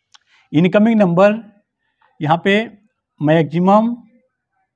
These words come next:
and मिनिमम किसके लिए इक्वल क्या हो जाता है, हमारे पास जो एक्सबी upon इनकमिंग,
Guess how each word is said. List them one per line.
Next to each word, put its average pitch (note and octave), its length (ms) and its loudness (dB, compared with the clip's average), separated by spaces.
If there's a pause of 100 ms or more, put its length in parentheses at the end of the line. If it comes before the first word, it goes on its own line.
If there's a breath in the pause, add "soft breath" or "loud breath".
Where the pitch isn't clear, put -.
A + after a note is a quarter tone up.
(1500)
and F3+ 360 -2 (1500)
मिनिमम C#3 440 0 (480)
किसके A#3 280 -2
लिए B3 220 -2 (240)
इक्वल G#3+ 340 -4
क्या G3 140 -2
हो F#3+ 60 2
जाता G#3 260 -4
है, A#3+ 120 -2 (400 soft breath)
हमारे F#3 180 0
पास A3+ 220 0
जो G3 180 -2 (880)
एक्सबी F3+ 1000 -2 (720)
upon C#3 520 0 (720)
इनकमिंग, G3+ 680 0